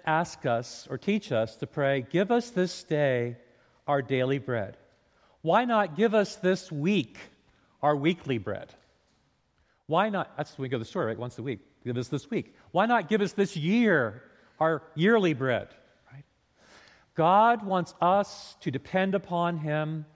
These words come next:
every day. So why does God want us to depend upon him? If we depend upon God,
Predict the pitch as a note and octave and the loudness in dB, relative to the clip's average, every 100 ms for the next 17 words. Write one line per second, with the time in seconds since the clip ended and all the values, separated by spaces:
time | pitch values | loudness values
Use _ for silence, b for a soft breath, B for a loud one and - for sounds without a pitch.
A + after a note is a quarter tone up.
0 | b b _ - D3 C#3+ C#3 C#3 A2+ F#2+ | b b _ 0 0 0 -4 -2 -4 -6
1 | - _ _ _ _ _ _ _ _ F#3+ | -10 _ _ _ _ _ _ _ _ 0
2 | E3+ F3+ B3 C4+ A3 G3 F#3+ F3+ E3 E3 | 4 4 4 2 2 4 4 2 0 0
3 | F3 - F#3 - A#3+ A#3+ A3 C#3+ G#2 G2 | 0 -2 -6 -4 -2 0 0 -2 -6 -8
4 | - _ b b b b b b F3+ F#3+ | -16 _ b b b b b b -2 0
5 | G3 G3+ G3 C#3 F3+ - A#3 C4+ C#4+ - | 2 2 2 -2 -4 -2 0 2 -2 0
6 | A3+ A3 G#3 F3+ D3+ G#2 G2+ | 0 0 0 0 2 2 -2